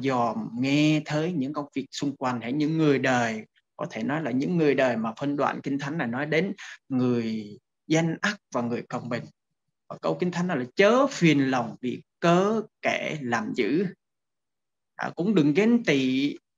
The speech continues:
kẻ tập tành sự danh ác, câu số một. Và chúng ta sẽ đặt câu hỏi tại sao chúng ta lại ghen tị với kẻ ác?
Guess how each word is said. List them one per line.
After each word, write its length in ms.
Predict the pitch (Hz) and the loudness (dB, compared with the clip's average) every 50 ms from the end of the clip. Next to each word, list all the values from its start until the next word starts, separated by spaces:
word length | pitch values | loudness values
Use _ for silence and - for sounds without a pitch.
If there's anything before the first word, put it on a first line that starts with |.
| _ _ _ _ _ | _ _ _ _ _
kẻ 220 | - 123 98 107 - - - | -2 0 0 0 0 -2 -4
tập 120 | 117 - - _ _ | -4 -4 -4 _ _
tành 240 | - 139 120 113 110 107 | -4 -2 -2 -2 -4 -4
sự 240 | - - 131 110 - 120 | -4 -4 -4 -4 -6 -4
danh 200 | - 143 127 127 | -4 -2 -2 -2
ác, 220 | 123 - 147 160 - _ _ _ _ - | -4 -4 -6 -8 -8 _ _ _ _ -12
câu 120 | 127 117 | -12 -10
số 180 | 113 - - 151 | -10 -8 -10 -8
một. 200 | 147 127 117 110 _ _ _ _ _ _ _ _ _ _ | -6 -6 -6 -8 _ _ _ _ _ _ _ _ _ _
Và 120 | - 110 120 - - _ _ _ _ - | -6 -6 -6 -6 -12 _ _ _ _ -6
chúng 120 | 208 220 | -6 -2
ta 140 | 220 214 208 | -2 -2 -2
sẽ 140 | - 208 202 | -2 -2 -2
đặt 180 | 196 202 - - | -2 -2 -4 -2
câu 120 | 202 190 | -4 -2
hỏi 160 | 190 185 165 185 - | 0 0 -2 -2 0
tại 180 | 175 139 92 - | 0 0 0 0
sao 480 | - - - 165 165 175 180 180 156 147 | -2 -4 -2 -2 0 2 2 0 0 -2
chúng 180 | 175 165 175 175 | -4 -6 -4 -4
ta 140 | 170 160 151 | -4 -4 -4
lại 160 | 123 113 - 131 | -4 -4 -6 -4
ghen 260 | 151 170 185 190 175 - | -4 -4 -4 -4 -4 -4
tị 200 | 127 107 95 117 | -6 -6 -6 -6
với 640 | 123 151 165 170 180 190 202 214 214 226 226 226 - | -6 -4 -4 -2 -2 -2 0 0 0 -2 -2 -4 -6
kẻ 180 | - - - - | -8 -8 -8 -6
ác? 160 | - 143 151 | -6 -6 -6